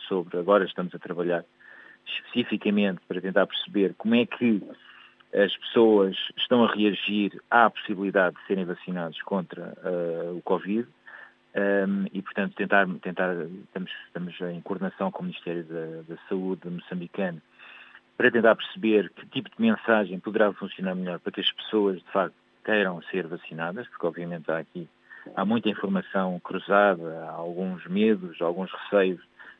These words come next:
que não, não, não são só em Moçambique, são um pouco por todo o lado. E é, portanto, é exatamente um estudo exatamente sobre isso, para tentarmos,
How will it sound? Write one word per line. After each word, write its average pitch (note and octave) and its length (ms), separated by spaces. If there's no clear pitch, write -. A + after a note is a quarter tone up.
que - 80
não, G2 280
não, F2+ 280
não F#2 160
são F2+ 160
só F2 160
em F2 40
Moçambique, F2 520
são F2 140
um F2 260
pouco - 240
por - 120
todo F2 200
o F2 40
lado. F2+ 200
E A2+ 100
é, A#2+ 40
portanto, - 340
é A2+ 60
exatamente B2 480
um A#2 60
estudo A2+ 440
exatamente A2+ 580
sobre F#2+ 180
isso, E2+ 100
para G2 100
tentarmos, A2 520